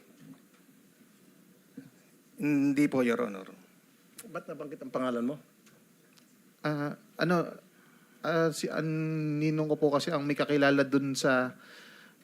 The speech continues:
Speaker 3: dun sa taong nakakita
Speaker 2: Yeah,
Speaker 3: sa amin na nagpakilala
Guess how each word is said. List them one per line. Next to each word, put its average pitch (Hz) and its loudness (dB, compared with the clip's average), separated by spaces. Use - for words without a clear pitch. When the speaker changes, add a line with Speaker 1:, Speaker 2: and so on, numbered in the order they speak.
Speaker 3:
dun 160 2
sa 165 6
taong 151 6
nakakita 147 4
Speaker 2:
Yeah, - -2
Speaker 3:
sa - 2
amin 123 4
na 131 2
nagpakilala 131 6